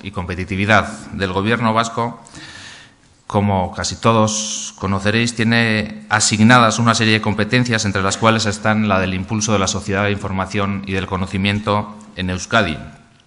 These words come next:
Y como consecuencia na-, nos toca, bueno, lo asumimos gustosamente, nos toca asumir la responsabilidad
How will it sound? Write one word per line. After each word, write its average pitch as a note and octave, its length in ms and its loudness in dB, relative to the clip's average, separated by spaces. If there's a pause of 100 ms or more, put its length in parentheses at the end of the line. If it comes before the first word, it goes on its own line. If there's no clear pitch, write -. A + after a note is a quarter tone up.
(200)
Y G#2+ 80 0
como G#2+ 180 4
consecuencia A#2+ 560 2
na-, B2 240 -4
nos F#2+ 220 -6
toca, - 540 -2 (180)
bueno, E2+ 260 -6
lo D#2+ 80 -6
asumimos F#2+ 480 -4
gustosamente, F#2+ 560 -2
nos F#2+ 140 -2
toca G2 160 -2
asumir G#2+ 380 0
la F#2+ 120 2
responsabilidad F#2+ 880 -2